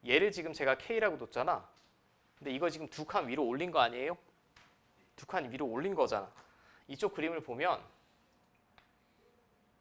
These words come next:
이게 K고 이건 얼마겠니, 그럼?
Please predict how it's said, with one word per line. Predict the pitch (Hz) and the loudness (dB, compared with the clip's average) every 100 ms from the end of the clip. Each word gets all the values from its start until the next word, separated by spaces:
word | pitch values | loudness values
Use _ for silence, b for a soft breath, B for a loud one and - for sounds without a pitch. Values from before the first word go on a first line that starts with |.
| - _ _ _ _ _ _ _ _ _ _ _ _ _ b b b b b b b b - | -20 _ _ _ _ _ _ _ _ _ _ _ _ _ b b b b b b b b -14
이게 | 120 156 226 | -8 0 2
K고 | 226 - 247 170 170 | 0 -2 -2 0 -2
이건 | 117 220 135 | 0 2 2
얼마겠니, | 113 147 120 120 156 | 2 2 0 -4 -6
그럼? | 110 | -6